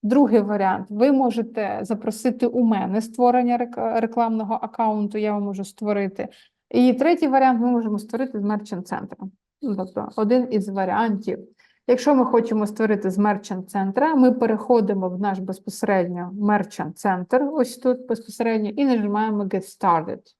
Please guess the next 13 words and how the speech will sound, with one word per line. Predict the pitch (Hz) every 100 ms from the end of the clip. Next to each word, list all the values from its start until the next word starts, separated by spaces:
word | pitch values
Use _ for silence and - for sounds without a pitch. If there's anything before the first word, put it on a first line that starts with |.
| _ _ _ _ _ _ _ _ _ -
Після | 247 233
того, | 285
як | 269 262
ми | 233
нажали | 226 220 226 208 190
«Get | 185 190 202
Started», | 202 - 185 190 294 349
нам | 262 277 254
запропонує | 233 226 208 214 208 285 320 269
відразу | 214 202 208 160 - 170 214 294 370 - _ _ _ _ _ -
заповнити | 202 202 214 196 196 240 247 339 349
певні | - 277 294 269 247
налаштування. | 240 254 247 - 202 180 180 170